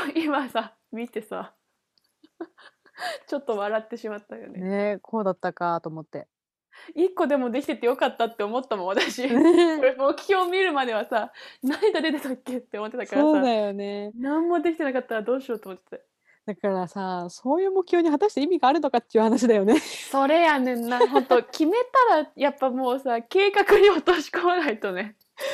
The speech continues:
Speaker 2: ね。
Speaker 1: マジで。
Speaker 2: というわけで、
Speaker 1: はい。
Speaker 2: 今回はここまでなんですが、この目標に関しては。
Speaker 1: うん。
Speaker 2: 次回の放送回は、
Speaker 1: うん。
Speaker 2: ミッサが読んだ本を紹介しつつ、その後半で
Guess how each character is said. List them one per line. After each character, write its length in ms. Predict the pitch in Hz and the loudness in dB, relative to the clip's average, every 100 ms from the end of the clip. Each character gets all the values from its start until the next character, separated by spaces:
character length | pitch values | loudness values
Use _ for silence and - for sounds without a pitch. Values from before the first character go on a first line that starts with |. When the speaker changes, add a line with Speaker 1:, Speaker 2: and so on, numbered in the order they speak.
| 523 - | -6 -8
Speaker 2:
ね。 300 | 196 208 226 | -4 -2 2
Speaker 1:
マ 140 | 240 226 | 2 0
ジ 140 | 233 | -2
で。 300 | 202 196 - _ _ - | -6 -8 -10 _ _ -4
Speaker 2:
と 80 | 302 | 2
い 120 | 302 | 4
う 60 | 311 | 4
わ 120 | 330 | 4
け 140 | 277 | 0
で、 300 | 208 220 226 | 0 0 0
Speaker 1:
は 60 | 170 | -4
い。 80 | - _ _ - | -8 _ _ -4
Speaker 2:
今 280 | 392 254 226 | 2 4 4
回 200 | 285 247 | 4 4
は 260 | 247 262 | 2 0
こ 140 | - - | -2 -6
こ 120 | 247 | -2
ま 180 | 254 269 | 0 0
で 100 | 226 | 0
な 180 | 196 180 | -2 -4
ん 140 | 175 | -6
で 80 | 185 | -8
す 180 | - 175 | -8 -6
が、 280 | 196 196 | -2 -2
こ 100 | 170 | -4
の 60 | 175 | -6
目 120 | 180 | -6
標 160 | 196 196 | -4 -4
に 80 | 262 | -4
関 280 | 202 202 | -4 -4
し 20 | 214 | -6
て 120 | 180 | -8
は。 160 | 151 - 180 | -8 -10 -8
Speaker 1:
う 60 | |
ん。 40 | 190 | 0
Speaker 2:
次 200 | 277 370 | 2 2
回 340 | 359 302 240 | 2 2 2
の 140 | 220 247 208 165 - _ | -2 -4 -6 -8 -14 _
放 260 | 214 233 226 | -12 -8 -6
送 220 | 226 233 | -6 -10
回 380 | 233 185 151 156 | -8 -8 -8 -6
は、 340 | 202 247 170 - | -2 -2 -2 -4
Speaker 1:
う 40 | |
ん。 20 | |
Speaker 2:
ミ 80 | 254 | -6
ッ 60 | 285 | -4
サ 200 | - 269 | -6 -4
が 100 | 247 | -2
読 180 | 240 | -2
ん 40 | 233 | -2
だ 80 | 196 | -4
本 180 | 202 | -6
を 100 | 180 | -6
紹 200 | 165 185 | -6 -8
介 220 | 185 190 190 | -6 -6 -8
し 60 | |
つ 180 | _ 226 | _ -18
つ、 300 | - 311 240 | -8 -2 -2
そ 100 | 214 | -2
の 100 | 180 | -8
後 280 | - 254 285 | 0 2 2
半 260 | 269 254 | 0 -2
で 240 | 247 233 | -2 -4